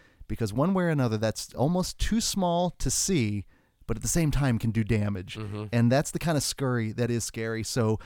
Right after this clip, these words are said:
Speaker 1: by a count of three votes to one, this might be a, uh,
Speaker 2: This is gonna be
Speaker 1: potential
Speaker 2: upset.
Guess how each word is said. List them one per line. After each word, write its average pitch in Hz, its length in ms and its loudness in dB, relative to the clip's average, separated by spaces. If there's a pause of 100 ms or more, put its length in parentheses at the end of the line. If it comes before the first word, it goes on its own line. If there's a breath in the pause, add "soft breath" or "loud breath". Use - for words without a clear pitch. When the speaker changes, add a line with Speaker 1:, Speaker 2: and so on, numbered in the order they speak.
(220 loud breath)
Speaker 1:
by 127 120 2
a 135 80 2
count 262 320 4
of - 100 2
three 240 500 -2
votes 196 380 0
to 147 120 0
one, 120 640 2
this 156 280 -2
might 277 180 -2
be 233 200 -2
a, 185 300 0
uh, 165 300 2
Speaker 2:
This 160 100 -6
is 269 60 -6
gonna 220 140 4
be 185 60 2
Speaker 1:
potential 165 180 6
Speaker 2:
upset. 139 380 -2